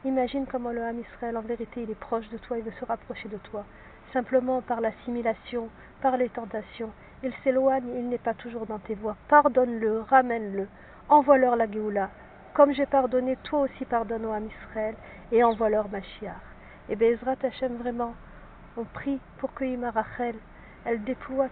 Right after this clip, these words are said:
tout son mérite auprès d'Akadosh Baruch Hu. Aujourd'hui, plus que jamais, on a besoin de la Géoula, on a besoin de Mashiach, Berachamim, Mashiach ben,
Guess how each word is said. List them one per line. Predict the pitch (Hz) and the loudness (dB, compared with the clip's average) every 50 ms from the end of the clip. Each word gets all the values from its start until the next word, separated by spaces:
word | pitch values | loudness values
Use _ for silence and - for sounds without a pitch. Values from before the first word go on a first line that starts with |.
| - | -4
tout | - - 320 - - | -8 -8 -8 -8 -6
son | - 285 | -4 -2
mérite | 269 262 262 262 254 262 - | 0 0 0 0 0 -2 -2
auprès | 262 254 - - 254 | -4 -6 -4 -4 -4
d'Akadosh | 240 240 226 - - 226 226 226 214 208 | -4 -4 -4 -6 -6 -6 -6 -6 -6 -8
Baruch | 220 214 214 202 - - | -8 -8 -8 -8 -8 -4
Hu. | 247 | -2
Aujourd'hui, | 240 247 254 240 262 240 233 220 262 262 | -2 -2 -2 -2 -2 -2 -2 -2 -4 -6
plus | - - 247 - - | -6 -8 -12 -8 -4
que | - 247 | -4 -2
jamais, | 226 247 233 233 240 247 | 0 0 0 0 0 -2
on | 247 240 | -2 -2
a | 233 | -2
besoin | 226 226 247 233 254 247 | -4 -4 -4 -2 -2 -2
de | 233 | -2
la | 240 226 208 | -2 -4 -4
Géoula, | 220 233 240 233 233 233 233 233 - 240 | -4 -6 -4 -2 -2 -2 -2 -2 -4 -4
on | 247 | -6
a | 247 | -6
besoin | 226 240 226 254 254 | -6 -4 -4 -4 -4
de | 240 233 | -4 -4
Mashiach, | 226 220 - - - - 277 277 262 - | -6 -6 -8 -10 -4 0 2 2 2 0
Berachamim, | 208 233 214 - 220 - - - 226 233 254 262 262 | -2 -4 -2 -2 -4 -2 -2 -2 -2 -2 -2 -4 -4
Mashiach | 247 233 226 214 - - - 247 240 - | -4 -6 -8 -8 -8 -6 -4 -4 -4 -4
ben, | 214 226 233 | -4 -4 -4